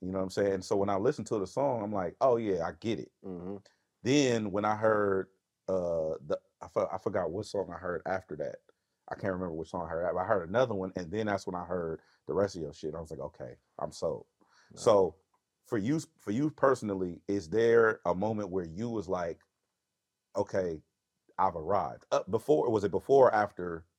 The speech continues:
Speaker 1: the Khaled song? Did you feel like that beforehand? Like, "Okay, I'm here, like, people should know." 'Cause you said that you felt like people wasn't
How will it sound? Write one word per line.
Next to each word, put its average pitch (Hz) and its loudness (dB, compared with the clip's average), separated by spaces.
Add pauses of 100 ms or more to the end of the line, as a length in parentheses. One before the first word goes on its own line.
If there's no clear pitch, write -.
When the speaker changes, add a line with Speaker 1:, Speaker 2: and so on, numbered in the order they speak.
Speaker 1:
the - -14
Khaled 87 0
song? 62 -12 (360)
Did 95 -6
you 101 -6
feel 139 6
like 127 6
that 113 6
beforehand? 139 2 (260)
Like, 85 0
"Okay, 92 2
I'm 85 0
here, 113 -2
like, 87 -2
people 95 -8
should 92 -10
know." 101 -4 (240)
'Cause 98 -2
you 131 -2
said 120 6
that 87 2 (240)
you 92 -6
felt 113 4
like 90 0
people 90 -6 (160)
wasn't 87 -6